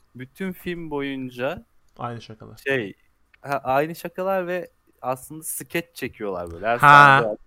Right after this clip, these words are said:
Speaker 1: bir skeç falan.
Speaker 2: Çok tatsız ya. Şimdi komedi, komedi dükkanıyla prime time'ını yaşadı. Tamam mı?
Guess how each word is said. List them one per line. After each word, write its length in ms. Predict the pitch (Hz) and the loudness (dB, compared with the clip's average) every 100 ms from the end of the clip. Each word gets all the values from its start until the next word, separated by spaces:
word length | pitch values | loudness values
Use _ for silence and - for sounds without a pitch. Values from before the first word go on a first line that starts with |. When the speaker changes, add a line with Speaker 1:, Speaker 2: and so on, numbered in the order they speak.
| _ | _
Speaker 1:
bir 60 | - - | -20 -20
skeç 360 | - - 117 98 - - _ | -20 -12 -12 -12 -20 -20 _
falan. 160 | - 92 | -14 -10
Speaker 2:
Çok 180 | 90 87 | -10 -6
tatsız 540 | 131 117 - 107 - | -8 -8 -14 -20 -18
ya. 200 | 107 107 131 123 _ _ _ _ _ _ _ _ _ | -18 -18 -20 -20 _ _ _ _ _ _ _ _ _
Şimdi 180 | - 165 | -16 -2
komedi, 520 | - 208 240 196 214 | 2 4 4 2 -2
komedi 380 | - 170 202 190 | 4 6 6 4
dükkanıyla 520 | 175 - 180 202 180 | 2 4 6 6 6
prime 300 | - 156 170 | 8 6 6
time'ını 320 | 170 151 156 | 2 2 -2
yaşadı. 440 | 170 165 135 120 127 _ _ - | -2 -2 -4 -6 -12 _ _ -10
Tamam 280 | 117 135 170 | -4 -2 0
mı? 140 | 120 | 0